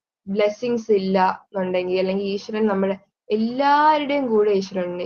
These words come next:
ഈശ്വരൻ ഉണ്ട് എന്ന് അറിയിക്കുന്നതാണ് നമ്മൾ ഓരോരുത്തരും ജീവിച്ചിരിക്കുന്നത്. ഇങ്ങനെ, ആ, ഈശ്വരൻ എല്ലാവരുടെ കൂടെയും ഉണ്ട്. ഇതേപോലെ എൻ്റെ കൂടെ ഈശ്വരൻ ഉണ്ട്, പക്ഷേ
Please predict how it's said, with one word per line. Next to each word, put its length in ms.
ഈശ്വരൻ 460
ഉണ്ട് 380
എന്ന് 320
അറിയിക്കുന്നതാണ് 960
നമ്മൾ 320
ഓരോരുത്തരും 640
ജീവിച്ചിരിക്കുന്നത്. 800
ഇങ്ങനെ, 320
ആ, 80
ഈശ്വരൻ 400
എല്ലാവരുടെ 560
കൂടെയും 360
ഉണ്ട്. 220
ഇതേപോലെ 560
എൻ്റെ 380
കൂടെ 440
ഈശ്വരൻ 480
ഉണ്ട്, 380
പക്ഷേ 340